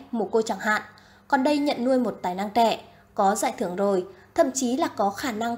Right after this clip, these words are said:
kiếm tiền tốt hơn. Chữ con nuôi nghe tình cảm, cao quý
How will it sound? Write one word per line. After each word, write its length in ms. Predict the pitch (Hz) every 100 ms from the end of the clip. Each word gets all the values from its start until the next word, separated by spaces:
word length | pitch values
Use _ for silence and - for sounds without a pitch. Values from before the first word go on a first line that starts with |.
| -
kiếm 180 | 220 233
tiền 220 | 262 180
tốt 100 | -
hơn. 240 | 320 311 311 - - - - _ _ _ _ _ _ _ _ -
Chữ 180 | - 330
con 160 | 359 330
nuôi 240 | 339 330 330 -
nghe 140 | 262 262
tình 180 | 202 -
cảm, 200 | 214 - -
cao 160 | 220 214
quý 380 | 220 202 294